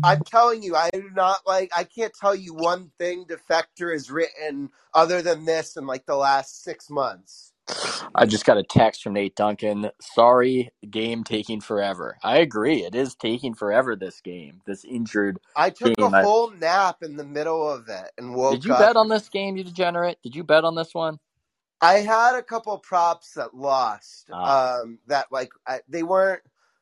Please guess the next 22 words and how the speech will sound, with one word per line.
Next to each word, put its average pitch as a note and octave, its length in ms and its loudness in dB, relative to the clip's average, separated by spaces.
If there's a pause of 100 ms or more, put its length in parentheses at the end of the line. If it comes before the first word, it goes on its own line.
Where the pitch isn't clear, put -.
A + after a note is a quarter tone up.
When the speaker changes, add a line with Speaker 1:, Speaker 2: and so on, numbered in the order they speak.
Speaker 1:
sophisticated D#3 1400 -2 (140)
bets. C#3+ 340 4
It C3+ 40 -12
was B2+ 120 -14
just - 180 -20
kind C#3+ 280 -2
of B2+ 160 -8
like C3+ 340 2 (300)
the D#3+ 80 0
machine D#3 580 -4
said, C3 400 -2
"Do C#3+ 240 2
it," C3 220 4
and C#3+ 80 -2
I C3 100 2
did. C#3 340 2
And C3 200 -6
then, C3+ 440 -2 (400)
th-, D3 140 -20 (320)
you E3 140 -2
know, D#3 220 8
the, D#3+ 280 2